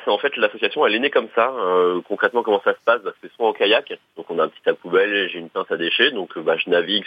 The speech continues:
sur l'eau et puis je ramasse les déchets qui flottent sur l'eau ou dans les berges.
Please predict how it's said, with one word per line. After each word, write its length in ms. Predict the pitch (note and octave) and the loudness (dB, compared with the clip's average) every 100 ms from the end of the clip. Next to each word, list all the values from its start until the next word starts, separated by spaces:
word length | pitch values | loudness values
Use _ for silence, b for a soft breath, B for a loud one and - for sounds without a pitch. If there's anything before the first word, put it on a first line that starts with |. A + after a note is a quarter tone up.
| - | 0
sur 180 | F#2 | 0
l'eau 200 | F#2+ G#2+ | 2 2
et 60 | G#2 | 0
puis 140 | - | -2
je 80 | F2 | -6
ramasse 240 | E2 F2 - | -2 -2 -4
les 80 | F#2 | -6
déchets 280 | F2 E2+ G2 | -4 -2 -4
qui 120 | G2 | -8
flottent 300 | - - G#2 - - | -4 0 0 -2 -6
sur 180 | F2+ | 0
l'eau 180 | F#2 G2+ | 2 2
ou 420 | G#2+ G2 F#2 F2+ | 2 -2 -4 -4
dans 140 | E2+ E2 | 0 2
les 100 | E2 | 2
berges. 320 | G#2+ C#3 G2 | 2 0 -6